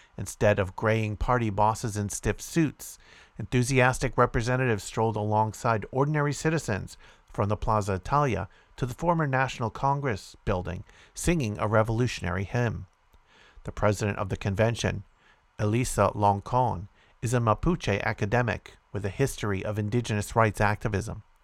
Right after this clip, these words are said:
In her first official address, she denounced colonialism and racism, while promoting a constitution that acknowledges Chile's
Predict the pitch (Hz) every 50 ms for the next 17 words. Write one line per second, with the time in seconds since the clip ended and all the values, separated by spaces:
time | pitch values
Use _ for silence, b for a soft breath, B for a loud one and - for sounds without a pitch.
0 | _ _ b b b b b b b b b b - 120 110 113 110 - - -
1 | 147 147 131 - - 120 117 - - 139 - - 120 110 - 107 92 127 123 113
2 | 107 95 - - - - - - _ _ _ _ _ - - 113 98 90 107 107
3 | 107 104 101 - - - - 127 135 147 160 165 156 143 120 104 95 92 - 92
4 | 90 80 - 107 107 117 120 123 - - 123 110 104 90 - - - _ b b
5 | b b b b b b - 110 95 - - 110 101 101 104 104 110 110 107 -
6 | - 120 113 107 - - - - - 165 156 - - 120 107 104 101 107 104 101
7 | 104 107 110 120 131 123 123 123 107 - - - - 147 143 135 117 98 87 -